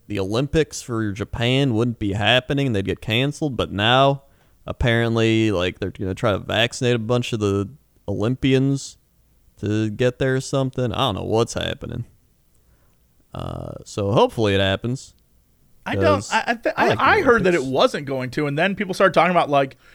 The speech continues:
Speaker 2: "It's still happening." I was like, "Okay."
Speaker 1: Well, apparently Japan was like, "Uh, we might,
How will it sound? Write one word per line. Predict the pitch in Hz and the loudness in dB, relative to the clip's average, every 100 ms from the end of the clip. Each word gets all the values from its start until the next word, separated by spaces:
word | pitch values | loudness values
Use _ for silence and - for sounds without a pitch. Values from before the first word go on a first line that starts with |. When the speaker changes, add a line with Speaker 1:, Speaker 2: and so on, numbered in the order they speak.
| - | -2
Speaker 2:
"It's | 381 381 | -2 4
still | 262 | 6
happening." | 180 147 175 185 | 8 6 4 2
I | 185 | 2
was | 180 | 2
like, | 175 170 - | 0 -2 2
"Okay." | 196 - 480 480 381 381 _ _ _ _ _ _ _ _ _ | 2 4 0 0 -4 -8 _ _ _ _ _ _ _ _ _
Speaker 1:
Well, | 127 | -2
apparently | 117 156 165 139 | 0 2 2 0
Japan | 113 104 127 131 131 | -2 -4 0 0 0
was | 110 101 | -2 -2
like, | 110 107 101 - _ _ _ _ _ | 0 0 0 -6 _ _ _ _ _
"Uh, | 113 110 110 110 | -8 -4 -4 -4
we | 113 | -4
might, | 117 120 120 | -2 0 0